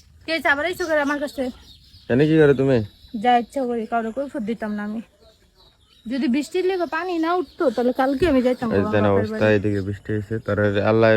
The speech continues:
Speaker 2: ঠিক করছে যেটা করে ভালো করে। তুমি এনে, তুমি এনে বয়ে রয়েছো কে? এদিকে
Speaker 1: হ্যাঁ।
Speaker 2: তুমি এনে বয়ে রয়েছো কে?
Speaker 1: এমনি কিন্তু আমি বৃষ্টির লেগে আমি যাইতে পারতাস না বাপের বাড়ি। বৃষ্টি কমলে দেখা মো, যাম গা আমি।
Speaker 2: কি দেবে তোমার? এতে এনে কে-, কেউ কোনো কিছু কইছে?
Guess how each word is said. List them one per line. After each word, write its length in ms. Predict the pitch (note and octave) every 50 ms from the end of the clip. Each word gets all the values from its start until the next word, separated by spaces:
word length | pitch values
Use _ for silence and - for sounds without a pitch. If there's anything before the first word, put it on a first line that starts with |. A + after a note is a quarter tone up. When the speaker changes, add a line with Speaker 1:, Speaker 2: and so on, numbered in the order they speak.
| G#2+ - - - -
Speaker 2:
ঠিক 120 | - A#2 G2 - -
করছে 240 | A#2 A2 - - G2+ F#2+
যেটা 180 | G2+ G2+ G2 G2 F#2
করে 140 | G2 F#2+ F#2 F#2
ভালো 140 | F#2+ F#2+ F#2+ F#2+
করে। 140 | G#2+ G#2+ G#2+ - _ - - _ _ _ _ _ _ _ _ _ - - - - _
তুমি 160 | - C3+ C3+ C#3 C#3+
এনে, 120 | D3+ D#3 D#3+ C#3
তুমি 120 | D#3+ D#3 D#3 D#3+
এনে 100 | E3+ D#3+
বয়ে 140 | E3 F#3 F3+ E3
রয়েছো 180 | D#3 - D3+ C3 B2
কে? 80 | A#2+ A2 - - - - -
এদিকে 240 | C3+ C#3 D3 D3+ D3+
Speaker 1:
হ্যাঁ। 120 | C3 - - - - - - - - - - - - - - - - - - - -
Speaker 2:
তুমি 100 | - B2 C3
এনে 80 | C3+ C#3 C#3+
বয়ে 100 | D#3 C#3+
রয়েছো 160 | C#3 - C3+ A#2
কে? 60 | A2+ G#2 G2+ - - - D4
Speaker 1:
এমনি 180 | D4 D#4 D#4+ D#4+ D4+ D#4
কিন্তু 180 | D#4 D#4 C4+ E4 D#4+
আমি 120 | D#4 D#4 D4+ C#4+
বৃষ্টির 280 | C4+ C4+ - - F4+ E4+ D#4+
লেগে 140 | F4 E4+ E4 D4+
আমি 100 | C4+ B3+ B3+
যাইতে 160 | B3 B3 C4+ C#4+
পারতাস 260 | D#4 C#4+ - E4+ C#4 D4
না 60 | C#4 A#3
বাপের 240 | A#3 A3+ A#3 B3+ B3 B3 B3
বাড়ি। 160 | A#3 A3 A3+ A3+ - - - - - - - - - - - - - - B3
বৃষ্টি 220 | B3 - - D#4+ D4+ -
কমলে 260 | E4 E4 E4 E4+ F4 -
দেখা 200 | F4 D#4+ D4+ D4 B3 A3+
মো, 100 | A3 A3 A3+ - - - - - - - - A#3+
যাম 140 | A3 B3 B3 B3 A3+
গা 80 | A3+ A3
আমি। 140 | G#3+ A3 A3 - - - - - - - - - - - -
Speaker 2:
কি 100 | - A#2+ A2+
দেবে 300 | G2 A#2+ A#2+ A2+ G#2+ G#2+
তোমার? 260 | G2+ A#2 A#2 A#2 A#2+ A#2
এতে 220 | A#2+ A#2+ A#2 - B2+
এনে 200 | B2 B2 B2+ C3 C3
কে-, 180 | - - B2
কেউ 160 | A#2 - C#3 C3+
কোনো 160 | B2 C#3 C#3 C3+
কিছু 160 | C3 B2+ - -
কইছে? 360 | - D3 D#3 D3+ - C#3+